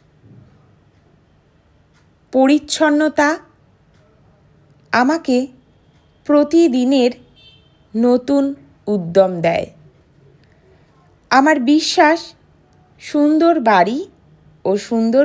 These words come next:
পরিবেশ মানুষের জীবনে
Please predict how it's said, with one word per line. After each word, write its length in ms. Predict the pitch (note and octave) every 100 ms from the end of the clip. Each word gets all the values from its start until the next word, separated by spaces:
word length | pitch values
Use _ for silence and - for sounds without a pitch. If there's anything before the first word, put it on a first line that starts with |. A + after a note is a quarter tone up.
| C#4
পরিবেশ 500 | G#3+ G3+ B3 A3+ A#3+ - - _ _ _ _ _ _ _ _ _ _ G#3+
মানুষের 560 | G#3+ F#3+ F#3 - G#3 F3+
জীবনে 440 | F#3 F3 G3